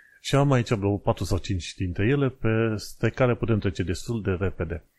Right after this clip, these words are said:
A apărut un blog directory. Nu știu dacă știai, înainte, erau înainte directoare de site-uri. Înainte însemnând nouăzeci și doi, nouăzeci și trei. Treburi de asta până când a început să, să apară, să,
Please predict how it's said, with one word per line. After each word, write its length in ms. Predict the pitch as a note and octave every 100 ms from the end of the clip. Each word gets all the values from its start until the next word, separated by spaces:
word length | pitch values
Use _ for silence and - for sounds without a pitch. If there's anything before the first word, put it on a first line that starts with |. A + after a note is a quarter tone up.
| _ _ -
A 100 | C3
apărut 420 | - G#2 C3+ -
un 280 | A#2 F3 C3
blog 380 | - F#2+ D#3 C#3+
directory. 760 | G#2+ A#2+ C#3+ - G#2 E2+ D2+ - - A2
Nu 80 |
știu 160 | C3+ A#2
dacă 160 | F#2+ F#2+
știai, 360 | - G#2+ A2+
înainte, 340 | G2+ F#2+ A#2+ G2
erau 240 | F#2 A2
înainte 460 | F#2+ A2 G#2+ G#2+ - - - -
directoare 600 | G2 G2+ - B2 A#2+ G#2
de 280 | F#2+ G#2+ F#2
site-uri. 560 | - E2+ - D#2+ - _ _ _ _ _ -
Înainte 400 | G2 F2+ F#2+ G#2+
însemnând 400 | F#2+ G2+ G#2 G2
nouăzeci 280 | G#2 G#2 F#2
și 60 |
doi, 180 | G2+ D#2 - _ _ -
nouăzeci 340 | F#2 F#2+ F#2+
și 60 | -
trei. 280 | G#2 D2+ - _ -
Treburi 280 | G2+ F#2 F2+
de 60 |
asta 180 | G#2 A2+
până 220 | - G#2
când 140 | G2+ G#2
a 40 |
început 380 | G2+ F#2+ - F2+
să, 280 | - G#2+ G2
să 140 | -
apară, 440 | G2 G#2 G2 F#2 - _ _ _
să, 140 | -